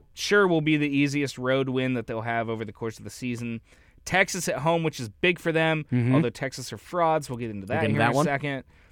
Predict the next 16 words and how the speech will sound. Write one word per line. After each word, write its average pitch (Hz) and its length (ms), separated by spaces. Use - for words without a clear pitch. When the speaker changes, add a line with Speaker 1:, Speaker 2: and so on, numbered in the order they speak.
Speaker 1:
You 135 100
have 131 180
at 160 280
Texas 147 360
Tech. 160 440
Actually, 147 340
no, 131 120
that 123 180
will 117 100
be 113 120
the 107 100
easiest 104 420
road 101 260
win 95 220
for, 95 400
uh, 87 220